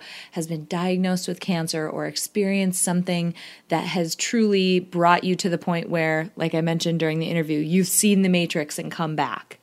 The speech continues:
You don't need to have gone there to get yourself into the situation where you can truly appreciate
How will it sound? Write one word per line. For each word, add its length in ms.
You 140
don't 420
need 260
to 100
have 100
gone 360
there 360
to 100
get 220
yourself 420
into 180
the 120
situation 720
where 120
you 300
can 240
truly 640
appreciate 1200